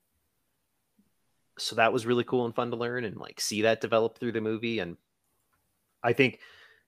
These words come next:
in that regard too, I, Nolan did a wonderful job of taking this story and kind of putting it as, uh, t-, uh, telling two points of, uh, two P O Vs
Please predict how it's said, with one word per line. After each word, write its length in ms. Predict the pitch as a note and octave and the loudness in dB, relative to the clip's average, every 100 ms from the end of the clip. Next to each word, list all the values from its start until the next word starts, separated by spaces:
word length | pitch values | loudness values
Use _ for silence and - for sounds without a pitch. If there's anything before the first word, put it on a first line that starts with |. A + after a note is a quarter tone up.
| _ _ _ | _ _ _
in 180 | C#3+ C#3 | 4 8
that 180 | C3+ B2 | 8 8
regard 320 | A2+ A2 G2+ | 6 6 4
too, 360 | - C#3 C3+ A2+ | 4 4 4 2
I, 200 | F#2+ A2 - _ _ _ _ _ - | 0 -2 -4 _ _ _ _ _ -8
Nolan 360 | A2+ B2 C3+ | -2 2 2
did 120 | B2 A2+ | 2 2
a 60 | |
wonderful 520 | F#2+ G#2 A2+ C3 A#2+ | 2 2 2 0 -2
job 380 | A2 A2 G#2 G2 | 0 4 6 4
of 100 | F#2+ | 2
taking 480 | - G2+ G2+ G#2+ G2+ | -4 -4 -4 -6 -4
this 140 | G2 - | -4 -4
story 760 | - - G#2 G#2 G2+ F#2+ F#2 | -4 0 2 2 2 0 -6
and 500 | F#2+ F#2 F2+ F2+ F2+ | -6 -6 -4 -6 -8
kind 160 | - G#2+ | -6 -4
of 120 | G#2 | -4
putting 260 | - G#2+ G#2 | -4 -4 -2
it 180 | F#2+ - | -6 -6
as, 640 | F#2 F2+ F2 F2+ - - - _ _ _ _ _ _ _ _ _ - | -4 -2 -4 -6 -8 -10 -12 _ _ _ _ _ _ _ _ _ -6
uh, 200 | F2 E2+ | -6 -6
t-, 140 | - - | -10 -16
uh, 80 | - - - _ | -16 -18 -20 _
telling 400 | - E3+ D#3+ G#2+ | 4 6 6 4
two 420 | - D#3 D3+ E2+ E2+ - | 0 0 0 -2 -6 0
points 300 | D3+ C3+ - | 4 4 2
of, 160 | F#2+ F2+ - - F2 | -4 -6 -18 -6 -4
uh, 160 | G#2+ F#2 | -2 -4
two 180 | - D3 | -4 -6
P 240 | - C3 | -2 2
O 80 | G#2 | 2
Vs 540 | A2+ A2 D2+ F#2+ - | 2 -2 -4 -6 -10